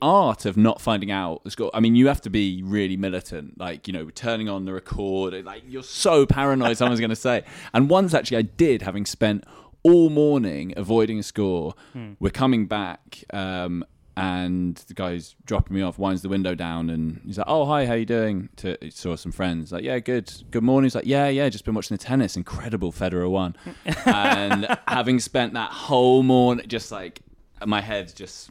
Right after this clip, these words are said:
Speaker 1: yeah,
Speaker 2: Feels like it should be quite easy to
Speaker 1: sunk
Speaker 2: avoid a tennis
Speaker 1: hands.
Speaker 2: score, and yet
Speaker 1: Well,
Speaker 2: you
Speaker 1: it,
Speaker 2: didn't
Speaker 1: what,
Speaker 2: do it.
Speaker 1: exactly, and, and it was plain sailing, and we got in the car, turned the radio off, and as soon as we turned the radio off, we're like, "Right,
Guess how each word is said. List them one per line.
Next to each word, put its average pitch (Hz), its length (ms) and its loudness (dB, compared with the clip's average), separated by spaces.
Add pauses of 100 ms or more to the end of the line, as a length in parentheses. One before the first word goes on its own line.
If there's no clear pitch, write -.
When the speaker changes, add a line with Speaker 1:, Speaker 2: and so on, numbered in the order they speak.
Speaker 1:
yeah, 90 120 -2
Speaker 2:
Feels 85 100 -2
like 240 80 -2
it - 40 -4
should - 120 -8
be - 60 -8
quite 208 160 0
easy 226 220 4
to 196 100 -6
Speaker 1:
sunk - 180 4
Speaker 2:
avoid - 40 2
a - 80 2
tennis - 260 4
Speaker 1:
hands. 92 80 0
Speaker 2:
score, 110 300 -2
and 127 140 -4
yet 135 100 0
Speaker 1:
Well, 262 80 8
Speaker 2:
you 240 40 8
Speaker 1:
it, - 20 6
Speaker 2:
didn't 247 100 8
Speaker 1:
what, 233 80 6
Speaker 2:
do 202 40 6
it. 196 40 4
Speaker 1:
exactly, 240 360 4
and, 120 140 2
and 120 160 6
it 117 80 6
was 117 160 4
plain 190 340 2
sailing, 165 400 4
and 117 60 4
we 120 60 6
got 160 240 4
in 160 60 2
the 139 60 4
car, 120 240 2
turned 170 240 4
the 139 40 6
radio 127 340 6
off, 123 200 2
and 110 60 -2
as 101 80 -2
soon 196 160 4
as 170 60 0
we - 40 -4
turned 151 120 2
the 135 40 2
radio 156 200 4
off, 101 100 0
we're 101 60 0
like, 90 120 -2
"Right, 135 240 2